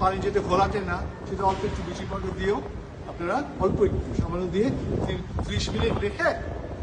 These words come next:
তারপর এটা পান করতে পারবেন। এতে এমনি পানি পান করার চেয়ে ভালো। কিন্তু যদি একদম বিশুদ্ধ পানি পান, তাহলে সেই পানিটা পান করেন। এটা হলো এমার্জেন্সি মেজারের জন্য,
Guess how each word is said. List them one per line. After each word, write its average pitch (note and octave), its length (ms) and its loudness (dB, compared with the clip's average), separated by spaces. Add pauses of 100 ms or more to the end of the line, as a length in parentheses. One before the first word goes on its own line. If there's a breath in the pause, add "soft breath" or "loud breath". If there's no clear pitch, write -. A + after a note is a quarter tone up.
তারপর F3 280 2
এটা E3+ 80 -2
পান D3+ 280 0
করতে C#3+ 240 -6
পারবেন। C3 200 -10 (100)
এতে G3+ 120 2 (180)
এমনি G#3+ 200 2 (100)
পানি G#3 200 6 (280)
পান F#3+ 220 6
করার G#3+ 240 4
চেয়ে B3+ 140 0
ভালো। C3+ 280 0 (520 loud breath)
কিন্তু G3+ 240 6
যদি G#3+ 140 4
একদম G#3 280 6
বিশুদ্ধ G3 280 4 (140)
পানি G#3+ 240 4
পান, G#3+ 160 2
তাহলে G#3 180 2
সেই G#3 120 6
পানিটা G3+ 360 2
পান F3+ 140 2 (100)
করেন। G#3+ 180 4 (320)
এটা F3 180 4
হলো G#3+ 120 8 (120)
এমার্জেন্সি G3 420 4
মেজারের C3+ 480 2
জন্য, - 160 -6